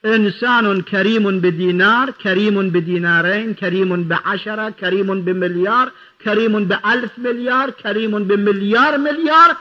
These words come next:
والسعد نفسي هذه السعة له. وكذلك نفسية لا تعصي الله في درهم، في درهمين، في عشرة دراهم، يعني مثلا نفسية لا تعصي الله في درهم، لكن من الممكن أن نفسيتي تعصي الله في عشرة دنانير.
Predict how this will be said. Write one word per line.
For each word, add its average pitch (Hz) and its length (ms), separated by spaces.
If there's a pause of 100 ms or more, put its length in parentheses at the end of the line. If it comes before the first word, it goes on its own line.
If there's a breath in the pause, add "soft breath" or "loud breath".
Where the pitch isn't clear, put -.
والسعد 202 580 (380)
نفسي 240 400
هذه 233 300
السعة 185 320
له. 147 200 (1300 loud breath)
وكذلك 294 1000
نفسية 262 920
لا 247 420
تعصي 214 440
الله 208 360 (140)
في 202 140
درهم، 240 720 (300 soft breath)
في 214 160
درهمين، 202 920
في 208 160 (100)
عشرة 185 480
دراهم، 202 540
يعني 196 200
مثلا 240 300
نفسية 208 500
لا 208 180
تعصي 190 300
الله 190 180
في 165 160
درهم، 139 340 (680 loud breath)
لكن 202 260
من 202 100
الممكن 202 420
أن 185 200
نفسيتي 185 420
تعصي 196 280
الله 202 240
في 190 80
عشرة 165 320
دنانير. 139 580